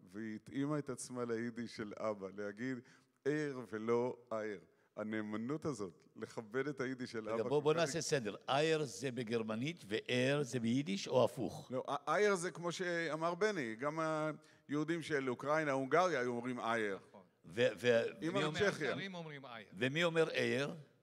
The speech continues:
Speaker 1: הארצות הבלטיות, כמו שאבא אמר, זאת היידיש הנכונה.
Speaker 3: היידיש
Speaker 2: ואיך אומרים את זה
Speaker 3: הצפוני.
Speaker 2: בגרמנית?
Speaker 3: "אייר".
Speaker 2: "אייר".
Speaker 3: "אייר", אבל זה "אר",
Speaker 1: אבל לא
Speaker 3: זה
Speaker 1: הסברנו
Speaker 3: רייש
Speaker 1: את
Speaker 3: אחר.
Speaker 1: היידיש והשלימה, את השלומיאל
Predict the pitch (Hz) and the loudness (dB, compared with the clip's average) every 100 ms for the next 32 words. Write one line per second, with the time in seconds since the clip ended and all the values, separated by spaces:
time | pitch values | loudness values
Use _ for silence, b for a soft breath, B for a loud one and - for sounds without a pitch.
0 | _ _ - - 95 92 101 139 147 147 | _ _ -20 -12 -6 -6 -4 -2 0 0
1 | 170 147 107 98 135 123 139 147 156 151 | 0 -2 -6 -6 -8 -4 0 0 2 0
2 | 151 151 117 101 160 165 - 120 143 127 | 0 -2 -4 2 2 2 -2 -2 -2 -4
3 | - 139 113 - 123 104 127 147 156 185 | -6 -4 -6 -6 -6 -4 0 2 2 0
4 | 175 180 170 156 160 139 151 139 131 139 | 0 0 0 0 0 2 2 2 0 0
5 | 156 - _ _ _ _ _ 147 143 123 | -4 -12 _ _ _ _ _ -6 -4 -6
6 | 92 _ _ _ _ _ 139 185 185 151 | -10 _ _ _ _ _ 2 4 4 0
7 | - - _ 147 151 151 135 - _ _ | -8 -20 _ -6 -4 -2 -4 -10 _ _
8 | 127 123 123 113 123 - - 156 175 135 | -12 -10 -10 -10 -12 -12 -6 -4 -4 -6
9 | 127 - 120 139 165 139 165 175 156 143 | -12 -8 2 4 4 4 4 4 2 0
10 | 156 156 127 139 123 139 147 143 - - | 0 -2 -2 -2 -2 0 2 2 -2 -2
11 | 127 117 135 131 147 | -2 -2 -4 -2 -2